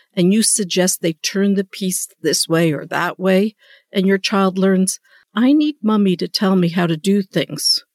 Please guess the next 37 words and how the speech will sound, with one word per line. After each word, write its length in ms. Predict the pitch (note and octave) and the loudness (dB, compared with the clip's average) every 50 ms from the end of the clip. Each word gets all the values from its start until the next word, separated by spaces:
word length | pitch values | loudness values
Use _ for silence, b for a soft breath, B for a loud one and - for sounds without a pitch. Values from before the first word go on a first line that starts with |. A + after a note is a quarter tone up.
| _ | _
Or 60 | D#4+ | -4
let's 240 | E4 E4+ G#4+ G#4+ - | 0 0 0 0 0
say 80 | - B4 A4+ | 0 0 2
your 80 | G#4+ D4 | 2 0
child 380 | C4 - - A3+ F3+ F3+ E3 F#3+ | -2 0 0 2 2 2 2 0
is 100 | F3+ F3 | -2 0
getting 320 | - G#3 F3+ F#3 F#3 F#3+ | 0 0 2 2 2 2
annoyed 400 | F#3+ G3+ A3+ B3+ B3+ A3 F3+ - | 4 4 4 4 4 4 2 2
because 360 | F3 E3 - - G3+ D#3+ - | -2 -6 -4 -2 -4 -4 -4
the 80 | - E3 | -6 -10
Play-Doh 520 | - - - A#3+ C4 C#4+ B3+ A3 E3+ D3 | -12 -6 -2 0 2 4 4 4 2 2
is 160 | D#3 D3+ - | 2 0 0
turning 340 | - - - F#3+ F#3 F3+ E3 | -2 0 0 2 2 4 4
an 120 | E3 D#3+ D#3+ | 2 2 2
ugly 300 | E3 D#3+ D3+ F3 E3+ D#3 | 0 2 2 0 0 0
color 520 | - - - B3+ C4 A#3 F3+ D#3+ D#3 - - _ _ | -2 -4 0 2 2 4 4 2 2 0 -2 _ _
as 220 | - F3 F3 D#3+ - | -2 0 0 0 0
different 360 | - F#3 E3+ - F3+ E3 - | -2 -4 -4 -4 -6 -10 -10
colors 400 | - - A#3+ C#4 C#4+ B3 G3 - | -4 -2 0 0 2 0 0 -2
get 200 | - F3 - - | -2 -4 -2 -2
mixed 320 | E3+ - - - - - | -4 -4 -4 -6 -6 -4
together. 540 | - E3 D3 F3+ D#3+ D#3 D#3+ - - E3+ - _ _ _ | -4 -2 0 2 2 2 0 -4 -8 -10 -12 _ _ _
And 200 | - F3+ F3+ E3 | 0 0 0 0
you, 460 | E3 F#3+ A3 C4+ D4 C#4 C4 D#4 - - _ | 0 0 0 2 2 0 0 -2 -4 -4 _
meaning 420 | F#3+ F#3+ G3 G3 G#3 G#3+ A3 A#3 B3 | 2 4 4 4 4 2 2 0 -2
to 120 | - - | -4 -4
be 180 | A#3+ C#4 C#4+ D#4+ | -4 -2 -2 -2
helpful, 560 | - D4+ B3+ A3 - _ - - - A3 G#3+ - _ _ _ _ _ _ _ | -2 -2 -2 -2 -2 _ -4 -2 -2 -2 -4 -6 _ _ _ _ _ _ _
explain 560 | A3+ G#3+ - - - - C4 B3 B3 B3 A#3+ | -6 -4 -4 -6 -4 0 2 4 4 4 4
what 280 | A3+ B3+ B3 A3+ - - C#4+ | 2 2 0 -2 -2 -4 -2
happens 540 | C#4 E4 F4 - - G#3+ E3 D#3+ - - | -2 -2 -2 -4 -4 -4 -4 -4 -6 -4
when 160 | - E3+ E3+ - | -2 -2 -2 0
two 160 | - G3 D#3 | 0 -2 -2
colors 400 | - - E3+ D3+ D#3 D3+ D3+ E3+ | 0 0 0 0 0 0 0 0
are 60 | D3+ | 0
mixed 340 | E3 D#3 C#3+ - - - - | 0 -2 -2 -2 -6 -6 -4
together. 520 | G#3 D3 E3+ D#3+ D#3+ D#3+ E3 - F3 - | -4 0 0 0 0 0 -2 -4 -6 -8